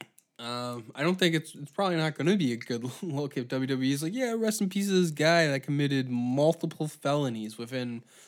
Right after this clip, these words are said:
the ring on multiple occasions." But then if they don't acknowledge it, people can just be like, "This is another one of clearly the W W E being racist against black people." And they'll be like, "Well, no, we just recently gave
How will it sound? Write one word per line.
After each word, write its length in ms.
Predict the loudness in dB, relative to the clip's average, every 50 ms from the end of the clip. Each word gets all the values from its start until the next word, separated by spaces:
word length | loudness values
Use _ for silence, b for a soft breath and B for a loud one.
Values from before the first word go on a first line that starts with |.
| B B _
the 80 | -10 -6
ring 400 | -4 -2 0 0 0 -2 -4 -6
on 200 | -6 -6 -6 -4
multiple 640 | -2 0 0 0 0 -2 -4 -4 -2 -2 -2 -2
occasions." 800 | -2 -2 -2 -2 -2 -2 -2 -4 -8 -10 -10 -12 -12 -14 -16 -18 b b b b b b b b b b b b b b b b b b _ _
But 160 | -4 -2 0
then 300 | 2 2 2 4 2 2
if 160 | 2 0 0
they 160 | 0 0 0 0
don't 240 | 2 2 2 2
acknowledge 480 | 2 0 -2 -4 -4 -4 -4 -4 -4 -6
it, 140 | -8 -8 -6
people 200 | -6 -6 -6 -6
can 140 | -8 -8 -8
just 100 | -8 -6
be 80 | -6
like, 120 | -4 -4 -4
"This 200 | -4 -4 -4 -4
is 100 | -4 -2
another 280 | 0 0 2 2 2
one 180 | 2 0 -2 -4
of 260 | -6 -8 -10 -12 -18
clearly 380 | -10 -6 -4 -2 0 0 0 -2
the 140 | -2 -4
W 160 | -4 -4 -4 -4
W 260 | -6 -6 -6 -6 -6
E 80 | -6
being 220 | -6 -6 -8 -6 -6
racist 400 | -6 -6 -6 -8 -8 -12 -12 -12
against 240 | -12 -14 -14 -12 -12
black 300 | -10 -8 -8 -8 -10 _
people." 380 | -14 -14 -14 -14 -14 -14 -12
And 220 | -10 -10 -10 -10 -10
they'll 80 | -8
be 100 | -6 -6
like, 120 | -6 -4 -2
"Well, 220 | 0 2 2 2
no, 420 | 2 0 0 0 2 2 2 0 0
we 200 | 0 0 -2 -2
just 340 | 0 -2 -2 -2 -4 -4 -2
recently 840 | -2 -2 0 0 0 0 2 2 2 2 2 2 0 -2 -2 -4 -8 b b b b b b b b b b b b b b b b b b b _ _ _ _ _ -20 -10
gave 840 | -6 -2 2 4 6 6 6 4 2 0 -4 -8 -12 -16 -16 -18 -18